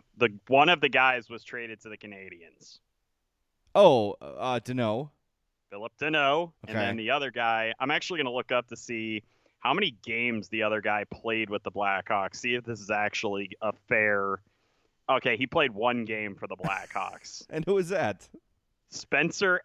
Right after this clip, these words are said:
Speaker 1: Abbott.
Speaker 2: Oh, yes. Who could forget?
Speaker 1: <laughs> Yeah, who can forget the, uh, Hamilton, Ontario native? By the way, where's he at nowadays? That's right, nowhere.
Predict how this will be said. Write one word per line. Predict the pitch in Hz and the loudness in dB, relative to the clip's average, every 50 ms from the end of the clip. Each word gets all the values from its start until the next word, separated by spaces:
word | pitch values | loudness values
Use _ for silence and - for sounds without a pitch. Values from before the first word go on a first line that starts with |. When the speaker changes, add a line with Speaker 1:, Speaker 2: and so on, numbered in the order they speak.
| _ - | _ -4
Speaker 1:
Abbott. | 120 120 123 120 110 107 95 - - - - - | -2 0 0 0 0 -2 -6 -8 -12 -10 -4 -2
Speaker 2:
Oh, | 110 110 107 107 107 101 95 95 | 0 2 4 4 4 4 2 0
yes. | 95 95 95 95 90 87 - - - | 0 -2 -2 -4 -4 -4 -8 -8 -6
Who | - 139 | -4 -4
could | 131 127 131 | -4 -4 -4
forget? | - 117 117 92 98 101 95 90 | -4 -6 -6 -4 -4 -4 -4 -4
Speaker 1:
<laughs> | - - - - _ _ _ _ _ _ _ _ _ | -6 -12 -20 -20 _ _ _ _ _ _ _ _ _
Yeah, | - 131 143 143 143 131 | -2 0 2 2 2 2
who | 165 185 208 | 2 0 0
can | - 208 175 165 | 0 -2 -4 -4
forget | - 156 147 120 113 127 131 131 117 - | -4 -6 -6 -4 0 0 0 0 -2 -4
the, | 127 123 120 120 | -8 -6 -4 -2
uh, | 117 113 110 | -2 -2 -2
Hamilton, | 104 - 135 127 123 123 120 113 - - 127 | -4 -4 -6 -4 -2 -2 -2 -2 0 0 2
Ontario | 117 113 113 107 101 - - 123 113 107 113 110 107 107 104 104 | 2 2 0 0 -2 -4 -2 0 0 2 2 2 2 2 2 2
native? | 101 101 104 104 104 101 101 98 - - | 0 0 0 0 0 0 0 0 -2 0
By | - 135 277 254 | 2 4 4 6
the | 247 | 6
way, | 247 254 247 220 160 | 6 6 6 6 4
where's | 147 175 202 220 208 - | 4 2 0 -2 -2 -2
he | 233 202 | 0 0
at | 208 214 190 | 0 0 0
nowadays? | 151 139 135 127 123 120 120 120 113 107 101 | 0 2 2 2 0 -2 -4 -8 -8 -10 -10
That's | - 123 123 123 - - | -8 -8 -8 -8 -8 -10
right, | 117 107 107 110 98 | -10 -10 -10 -10 -10
nowhere. | 104 107 104 95 92 92 90 87 | -12 -12 -12 -10 -10 -12 -14 -16